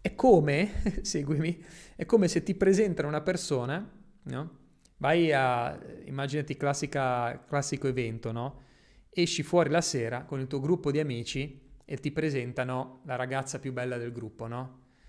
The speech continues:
Te la presentano, gli stringi la mano, immagini se gli dici, "Vaffanculo",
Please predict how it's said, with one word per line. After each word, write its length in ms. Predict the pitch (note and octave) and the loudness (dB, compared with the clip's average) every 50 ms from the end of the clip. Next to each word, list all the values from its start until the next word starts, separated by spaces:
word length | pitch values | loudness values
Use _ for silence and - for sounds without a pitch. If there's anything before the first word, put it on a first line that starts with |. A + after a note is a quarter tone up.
| - - - | -20 -18 -8
Te 80 | - C#3 | -4 -2
la 100 | C#3+ C#3+ | -2 0
presentano, 920 | C#3+ E3 E3+ E3 C#3 C#3 C3 C3 C3 C#3 C#3 C#3 D3 D#3 - - - - _ | 2 2 0 2 2 2 0 0 -2 -2 -2 -2 -2 -4 -6 -10 -20 -20 _
gli 80 | - C3 | -10 -8
stringi 380 | - - - F3 E3+ D3+ D3 | -6 -4 -2 -2 0 0 0
la 80 | E3+ E3+ | 0 0
mano, 460 | D#3 C#3+ B2+ B2+ B2+ C#3 D3+ D#3+ F3+ - | 0 0 0 -2 -2 -2 -4 -4 -4 -4
immagini 340 | F3+ E3+ F#3+ G3 G#3+ C4 | 0 2 2 2 2 0
se 160 | B3+ - B3 G3 | 0 0 0 0
gli 80 | D#3+ | 2
dici, 580 | D3+ C3+ B2 - - C#3+ B2 B2 - - - - - - - - - - - | 0 2 2 0 0 0 -4 -6 -8 -12 -18 -18 -20 -20 -20 -20 -20 -20 -10
"Vaffanculo", 880 | - E4+ F4 E4+ - G4+ D#4 - - F3 D3 C#3 C3+ C#3 E3 F3 - - | -4 -4 -4 -4 -2 -4 -6 -4 -2 0 0 2 2 2 0 -2 -4 -8